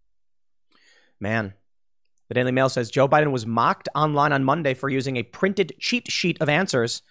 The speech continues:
to expected questions when he faced the media to discuss the Ukraine war. Biden was in Poland on Saturday and declared in Warsaw that Vladimir Putin cannot remain in power before flying back to Washington, D C.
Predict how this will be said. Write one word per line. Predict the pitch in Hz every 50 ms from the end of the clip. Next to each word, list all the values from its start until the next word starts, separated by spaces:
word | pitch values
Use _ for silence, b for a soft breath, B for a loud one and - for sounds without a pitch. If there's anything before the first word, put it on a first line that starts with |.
| _ _ _ -
to | 151 151
expected | - - - - - - 190 196 - - 214 170 -
questions | - 220 240 233 - - 156 131 123 117
when | 123 139
he | 143
faced | 131 - - 143 147 139 - -
the | 135
media | 135 147 185 185 143 131
to | 131
discuss | 120 123 - - 139 123 -
the | - 123
Ukraine | 127 - - 139 120 117 120
war. | 143 180 156 110 87 - B B B B B B B B B
Biden | 120 127 147 156 147
was | 147 - 147
in | 143 127 -
Poland | - 151 160 170 170 170 160 143
on | 135 131
Saturday | 123 - 156 160 170 143 135 131
and | 127 120
declared | 131 - - 165 170 175 156 139 131
in | - 127 131 120
Warsaw | 113 143 170 196 190 - 160 135 127
that | 120 123 - 117
Vladimir | 127 131 147 175 196 202 196
Putin | - 170 156 160 151 -
cannot | 151 139 127 135 139 151 -
remain | 151 143 139 135
in | 135 127
power | 113 - - 175 156 135 127 120 b b b b b b
before | 151 - - 170 156
flying | - - 156 156 147 147 151 151 147 127
back | 135 127 123 -
to | - 143
Washington, | 120 120 120 117 - 139 127 117 117 117
D | 101 107 104
C. | - - 175 143 104 - _